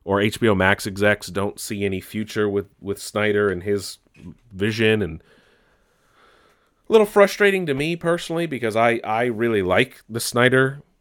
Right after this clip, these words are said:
films. I like Man of Steel. It's really the only Superman movie I really like. I very much enjoy Batman versus Superman. I do like the Justice League movie. It, I can't wait for the Snyder Cut, though. And just,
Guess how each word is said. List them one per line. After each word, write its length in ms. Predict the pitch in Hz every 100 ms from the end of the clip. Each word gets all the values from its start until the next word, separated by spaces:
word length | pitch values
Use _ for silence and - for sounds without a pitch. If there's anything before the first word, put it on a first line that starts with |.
| 220
films. 480 | - 131 135 147 131
I 80 | 92
like 340 | 90 98 110
Man 220 | 110 110
of 80 | 120
Steel. 340 | - 120 123 135
It's 120 | -
really 220 | 92 101
the 120 | 95
only 160 | 98 95
Superman 460 | - 101 101 95 98
movie 320 | 98 95 92
I 60 |
really 280 | 87 90 85
like. 360 | 87 107 127 - -
I 260 | 82 82
very 540 | 82 78 80 98 143 143
much 260 | 104 95
enjoy 340 | 98 85 90 87
Batman 440 | 90 85 85 82
versus 240 | 82 80 -
Superman. 560 | 87 87 82 82 92 - _ _ _ _ _
I 140 | 85 87
do 360 | 80 87 107
like 320 | 127 117 139 -
the 80 |
Justice 460 | 104 101 92 101 -
League 180 | 90 87
movie. 380 | 85 85 107 110
It, 160 | - _ -
I 140 | 76
can't 300 | 85 - 104
wait 340 | 73 87 120 -
for 100 | 92
the 80 | 87
Snyder 380 | - 95 117
Cut, 320 | 92 - - -
though. 340 | 82 85 123 _ _ _ _ _ _ _
And 540 | - 101 98 92 90 87 _ _ _ _ _ _ -
just, 280 | 123 123